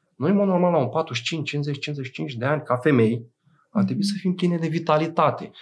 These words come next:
Speaker 1: să avem suficientă energie încât corpul spune: „A, ok, încă mai am rezerve,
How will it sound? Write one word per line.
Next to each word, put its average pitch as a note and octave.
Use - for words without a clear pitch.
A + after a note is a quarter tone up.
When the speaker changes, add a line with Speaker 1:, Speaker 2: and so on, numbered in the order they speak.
Speaker 1:
să -
avem A#2
suficientă D#3+
energie D3
încât D#3+
corpul E3
spune: D3
„A, D#3
ok, B2+
încă C3+
mai B2+
am D3
rezerve, C#3